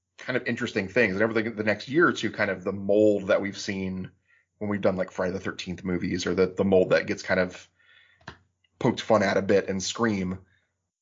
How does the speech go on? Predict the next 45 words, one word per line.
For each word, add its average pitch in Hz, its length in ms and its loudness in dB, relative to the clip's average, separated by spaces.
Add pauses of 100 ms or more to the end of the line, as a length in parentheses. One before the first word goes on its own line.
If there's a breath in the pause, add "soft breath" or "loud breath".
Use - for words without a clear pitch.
(340)
kind 120 180 0
of 101 60 0
gets 107 180 0
a 113 40 -4
little 107 260 2
bit 95 100 0
more 95 160 -2
set 90 240 -2
in 85 140 -8
stone. 98 400 0 (260)
Um, 87 680 0 (840)
I - 80 0
don't 269 160 4
think 262 140 -2
this 269 180 -2
one 220 120 2
really 208 260 4
is. 92 300 2
I, 95 80 2
I, 101 540 -4
you 110 180 -8
know, 104 120 4
kind 113 160 4
of 110 60 4
without 107 380 6 (580 soft breath)
getting 110 240 2
into 104 180 0
discussing 101 400 -2
the 98 80 -6
whole 98 140 -4
movie 98 260 -4
so 104 180 0
far, 104 260 4
like, 95 260 -2
was 95 120 -6
this, - 580 -6
did 117 120 2
this 151 160 -2
feel 151 260 2
a 165 40 0
little 170 180 -2
different 185 360 -2
to 190 80 -4
you? 190 240 2
<laughs> - 40 -6